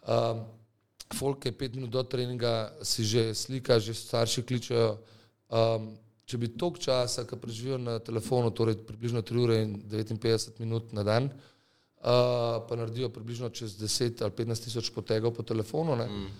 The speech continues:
Speaker 1: Če bi ta čas sam razpolovili, pa to dalo ples, bi imeli mi zelo veliko plesalcev. In to, da je bila včasih Slovenija plesna država, sem se zelo strinjal.
Speaker 2: Danes je
Speaker 1: Oziroma
Speaker 2: influencerska država.
Speaker 1: Ja. V bistvu,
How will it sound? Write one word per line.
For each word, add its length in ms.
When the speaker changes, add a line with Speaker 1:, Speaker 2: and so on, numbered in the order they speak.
Speaker 1:
Če 140
bi 80
ta 180
čas 340
sam 220
razpolovili, 460
pa 120
to 260
dalo 300
ples, 280
bi 100
imeli 200
mi 140
zelo 200
veliko 280
plesalcev. 560
In 100
to, 160
da 60
je 40
bila 120
včasih 360
Slovenija 380
plesna 560
država, 640
sem 180
se 160
zelo 180
strinjal. 500
Speaker 2:
Danes 240
je 40
Speaker 1:
Oziroma 160
Speaker 2:
influencerska 720
država. 320
Speaker 1:
Ja. 120
V 100
bistvu, 300